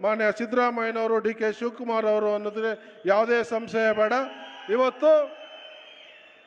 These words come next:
ತಾಲೂಕಿನ ವಿವಿಧ ಭಾಗಗಳಿಂದ ಕ-, ಬಂದಿರತಕ್ಕಂಥ, ಪಕ್ಷಾತೀತವಾಗಿ ಬಂದಿರತಕ್ಕಂಥ ಜನರೇ ಸಾಕ್ಷಿ. ಇಲ್ಲಿ ಎಷ್ಟು ಜನ ಕೂತಿದ್ದೀರಾ, ಅದಕ್ಕಿಂತ ಹೆಚ್ಚು ಜನ ರಸ್ತೆಯಲ್ಲಿದ್ದಾರೆ.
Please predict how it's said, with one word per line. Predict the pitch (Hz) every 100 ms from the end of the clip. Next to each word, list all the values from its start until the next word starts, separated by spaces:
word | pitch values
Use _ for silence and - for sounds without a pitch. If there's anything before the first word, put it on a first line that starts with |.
| _ _ _ _ -
ತಾಲೂಕಿನ | 220 247 262 254 254 247
ವಿವಿಧ | 233 254 247
ಭಾಗಗಳಿಂದ | 247 240 254 254 254 254 247 240
ಕ-, | 240 - 233 190
ಬಂದಿರತಕ್ಕಂಥ, | 247 277 277 262 247 240 240
ಪಕ್ಷಾತೀತವಾಗಿ | 240 233 220 - 277 311 294 285 294 254 247 247 226 220 - 196
ಬಂದಿರತಕ್ಕಂಥ | 226 262 254 240 233 226 226 226 220 202 - - -
ಜನರೇ | 165 220 254 269
ಸಾಕ್ಷಿ. | 262 233 226 220
ಇಲ್ಲಿ | 208 220
ಎಷ್ಟು | 226 233 240
ಜನ | 240 240
ಕೂತಿದ್ದೀರಾ, | 240 254 262 269 254 269
ಅದಕ್ಕಿಂತ | 262 240 247 247
ಹೆಚ್ಚು | 240 233 247 247
ಜನ | 277 269 285 254 247 - - - -
ರಸ್ತೆಯಲ್ಲಿದ್ದಾರೆ. | 190 208 - 269 254 233 220 226 247